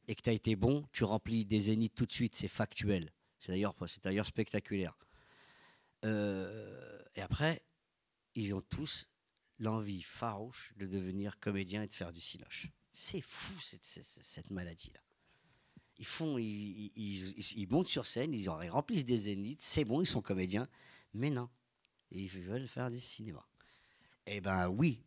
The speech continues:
évidemment que moi j'ai envie d'accompagner ce mouvement parce que j'ai eu la même envie, elle est complètement légitime et naturelle. Euh, en ce moment, je travaille sur une sitcom. Une sitcom, euh, euh,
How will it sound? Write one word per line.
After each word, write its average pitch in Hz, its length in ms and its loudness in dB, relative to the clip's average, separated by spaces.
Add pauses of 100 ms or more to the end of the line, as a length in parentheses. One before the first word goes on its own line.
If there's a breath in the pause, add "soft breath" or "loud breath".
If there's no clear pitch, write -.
évidemment 107 460 8
que - 140 6
moi 107 400 6
j'ai 107 100 2
envie 104 160 2
d'accompagner 104 400 4
ce - 120 2
mouvement 143 200 4
parce 147 140 4
que 117 80 2
j'ai 107 100 8
eu 113 60 8
la 110 140 6
même 113 240 4
envie, 101 320 6
elle 87 100 4
est 87 40 -2
complètement 110 340 6
légitime 101 420 4
et 98 40 6
naturelle. 92 420 2 (880 soft breath)
Euh, 95 840 6
en 98 120 6
ce - 100 4
moment, 117 180 12
je - 60 8
travaille 113 200 12
sur 101 180 12
une 101 60 10
sitcom. 82 460 4 (1700)
Une - 60 0
sitcom, 107 460 8
euh, 95 160 10 (420 loud breath)
euh, 95 80 4